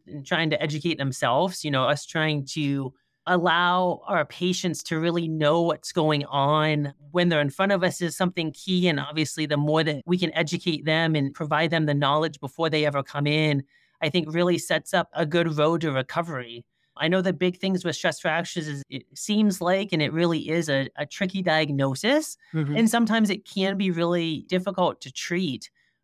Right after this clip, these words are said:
Speaker 1: But ultimately, our job and our goal is to allow you to be as functional and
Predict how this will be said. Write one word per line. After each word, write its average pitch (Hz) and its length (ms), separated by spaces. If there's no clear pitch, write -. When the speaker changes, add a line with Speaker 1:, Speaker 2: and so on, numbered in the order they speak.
Speaker 1:
But 185 220
ultimately, 214 520
our 165 260
job 156 520
and 139 120
our 147 260
goal 139 360
is 123 160
to 135 220
allow 143 300
you 160 160
to 143 100
be 139 220
as - 160
functional 156 840
and 135 180